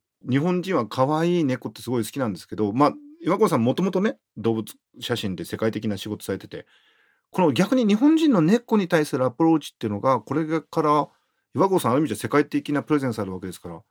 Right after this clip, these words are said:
世界に広がっていく可能性ってのもあるんじゃないですかね？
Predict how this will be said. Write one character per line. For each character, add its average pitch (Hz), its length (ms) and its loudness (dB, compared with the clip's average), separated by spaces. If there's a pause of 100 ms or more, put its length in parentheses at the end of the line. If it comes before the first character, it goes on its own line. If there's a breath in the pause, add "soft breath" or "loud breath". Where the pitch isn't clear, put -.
(400)
世 - 160 -6
界 277 160 0
に 147 80 2
広 147 240 0
が 233 80 -2
っ - 20 -10
て - 220 -10
い 220 60 -4
く 214 80 -20
可 - 100 -10
能 220 140 0
性 220 100 -2
っ 214 40 -4
て 214 120 -10
の 107 60 -6
も 110 100 -8
あ 156 40 -6
る 226 60 0
ん 277 60 0
じ - 80 -2
ゃ 131 40 0
な 98 60 -4
い 87 40 -12
で - 20 -14
す - 80 -20
か - 80 -20
ね？ 82 240 -14